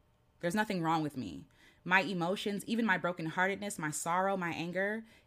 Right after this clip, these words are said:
it's all acting and, and operating how it should. That's the whole point. It's operating how it should. I'm just experiencing a human emotion and a human condition. But I am whole.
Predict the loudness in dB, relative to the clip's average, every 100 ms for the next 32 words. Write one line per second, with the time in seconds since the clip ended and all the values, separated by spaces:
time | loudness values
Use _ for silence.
0 | -6 0 4 6 4 2 0 0 0 0
1 | 0 -2 0 0 2 2 0 -4 _ 4
2 | 4 4 0 0 2 2 0 -2 -2 -6
3 | -12 -20 _ _ _ _ _ _ _ _
4 | _ 2 2 4 2 2 0 0 2 2
5 | 2 0 0 0 0 -2 0 0 -2 -8
6 | _ -20 2 4 4 -2 -4 -4 -4 -4
7 | -4 -4 -4 -4 -4 -2 -2 -2 -4 -6
8 | -6 -6 -4 -2 -4 -2 -2 -2 -6 -10
9 | -12 -14 _ _ _ 0 4 4 4 0
10 | 0 -4 -6 -12